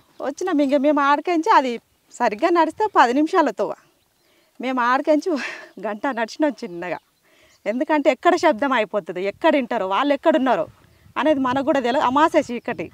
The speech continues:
అయితే మేము వెళ్ళినాం అక్కడికి. అది కృష్ణా నది. ఇది, ఆ, గుంటూరు ప్లస్ ప్ర-, ప్రకాశం డిస్టిక్. ఇటు సైడ్ వెళ్తే మహబూబ్ నగర్, ఇంకా కొంచెం వెళ్తే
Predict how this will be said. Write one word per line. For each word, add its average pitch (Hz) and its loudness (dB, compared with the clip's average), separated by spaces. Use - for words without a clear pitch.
అయితే 262 -2
మేము 330 2
వెళ్ళినాం 285 2
అక్కడికి. 170 -6
అది 233 -6
కృష్ణా 285 -2
నది. 202 -2
ఇది, 269 -4
ఆ, 196 -6
గుంటూరు 285 2
ప్లస్ 269 -6
ప్ర-, 220 -4
ప్రకాశం 254 -6
డిస్టిక్. 269 -8
ఇటు 277 -4
సైడ్ 294 0
వెళ్తే 381 -6
మహబూబ్ 247 -2
నగర్, 170 -10
ఇంకా 233 -6
కొంచెం 277 -2
వెళ్తే 262 -6